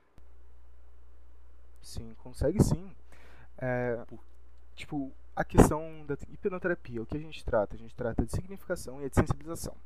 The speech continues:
Speaker 1: Eu expliquei o que é de sensibilização, certo? Quando a gente tira a carga emocional de algo, né? E essa pergunta,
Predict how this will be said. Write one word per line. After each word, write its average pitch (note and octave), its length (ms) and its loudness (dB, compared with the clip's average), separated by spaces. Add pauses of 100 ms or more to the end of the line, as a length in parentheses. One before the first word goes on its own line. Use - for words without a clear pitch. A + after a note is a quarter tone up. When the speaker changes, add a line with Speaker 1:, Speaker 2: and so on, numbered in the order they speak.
(140)
Speaker 1:
Eu A2+ 60 -8
expliquei A#2+ 360 0
o C3+ 40 4
que - 120 4
é - 40 6
de - 60 -2
sensibilização, C3+ 680 4
certo? - 380 -2 (720)
Quando - 180 -4
a - 40 0
gente A#2+ 280 -8
tira C#4+ 260 0
a - 20 -4
carga F3 260 4
emocional D3+ 400 -10
de C#3 100 -8
algo, - 280 -6 (1300)
né? G2+ 180 -10 (520)
E B2 260 4
essa - 160 12
pergunta, C#3 680 2